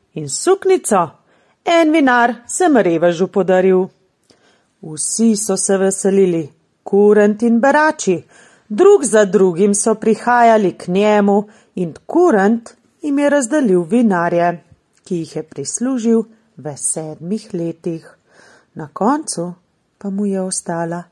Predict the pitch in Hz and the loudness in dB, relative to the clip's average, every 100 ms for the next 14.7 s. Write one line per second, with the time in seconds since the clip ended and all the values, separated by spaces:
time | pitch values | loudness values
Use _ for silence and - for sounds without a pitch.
0 | _ - - 254 302 349 _ - - - | _ -16 -10 -8 -8 -10 _ -18 -12 -10
1 | 180 - - 185 180 - 190 190 - _ | -10 -10 -10 -10 -6 -4 -4 -6 -10 _
2 | _ _ - - - - _ 285 370 370 | _ _ -20 -20 -20 -20 _ 2 2 2
3 | 240 - 311 302 - - - 214 196 175 | 0 2 2 2 0 0 2 2 2 0
4 | 180 165 160 - - - 233 247 254 247 | 0 0 -2 -6 -14 -2 0 2 2 2
5 | 285 302 302 - 262 190 233 233 196 175 | 2 4 4 2 0 2 4 4 4 0
6 | - - 170 151 160 _ _ _ _ _ | -2 -10 -10 -10 -12 _ _ _ _ _
7 | _ _ _ - 226 254 196 165 143 - | _ _ _ -2 0 2 0 -4 -12 -12
8 | - 262 294 226 160 160 151 156 - _ | -4 0 0 -2 -4 -8 -8 -10 -14 _
9 | - 220 202 196 165 - - 294 - 214 | -4 2 2 0 -6 -6 -6 -6 0 0
10 | 190 170 226 254 190 151 151 170 277 277 | 0 -2 0 2 0 -2 -4 -2 -2 0
11 | 247 240 _ _ _ - 165 - - 160 | -2 -2 _ _ _ -12 -12 -12 -8 -6
12 | 156 151 - 151 160 165 156 156 147 _ | -6 -10 -10 -10 -6 -8 -8 -12 -14 _
13 | _ _ _ _ _ - - 320 330 311 | _ _ _ _ _ -10 -2 2 2 4
14 | 311 233 311 247 330 311 202 | 2 2 0 2 4 4 0